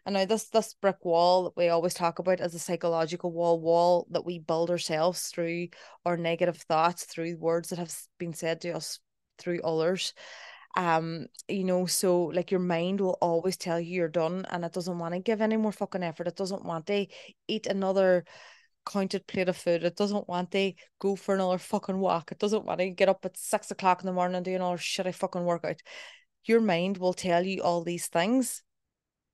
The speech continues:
because it's what you want to believe, because the effort feels a bit too much for you at that time. But in that moment, you're only getting in what you put out. So you're putting out negative thoughts.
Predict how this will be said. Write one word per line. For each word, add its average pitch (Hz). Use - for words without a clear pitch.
because 185
it's -
what 175
you 196
want 160
to 196
believe, 165
because 180
the 180
effort 170
feels 170
a -
bit 170
too 175
much 170
for -
you 180
at 160
that 165
time. 170
But -
in 202
that -
moment, 180
you're 196
only 202
getting 180
in 185
what -
you 185
put 175
out. 202
So 202
you're 196
putting 214
out 175
negative 240
thoughts. -